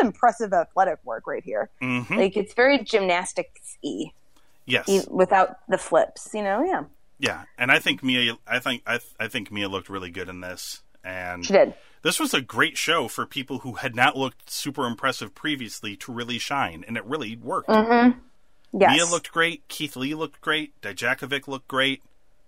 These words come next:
Speaker 2: This is great.
Speaker 1: Shayna always looks great.
Speaker 2: Yeah, Shayna always looks great. Uh, the tag match from earlier in the show,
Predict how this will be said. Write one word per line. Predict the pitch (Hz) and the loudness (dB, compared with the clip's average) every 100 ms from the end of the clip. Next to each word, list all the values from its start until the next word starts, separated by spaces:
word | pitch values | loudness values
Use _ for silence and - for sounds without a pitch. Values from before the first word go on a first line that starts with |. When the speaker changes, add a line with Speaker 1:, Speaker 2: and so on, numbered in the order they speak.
| - - - - - - - | -20 -20 -20 -20 -20 -20 -12
Speaker 2:
This | 240 | -10
is | 151 | -6
great. | 120 403 466 | 6 8 10
Speaker 1:
Shayna | |
always | 269 254 185 | 8 4 -2
looks | 175 | -8
great. | - 135 - - - - | -6 -8 -10 -18 -20 -2
Speaker 2:
Yeah, | 139 104 - | 2 2 2
Shayna | - 139 | 0 0
always | 107 98 85 | 0 -4 -10
looks | 85 | -16
great. | - 90 85 - - - - | -14 -14 -16 -20 -20 -20 -4
Uh, | 104 107 101 101 | 2 4 4 2
the | 101 | 0
tag | 107 - 170 151 | 0 4 4 6
match | 147 - | 4 4
from | 131 113 | -4 -4
earlier | 135 135 123 | -2 -2 -2
in | 107 | -4
the | 98 | -6
show, | - 92 87 85 | -6 -6 -6 -10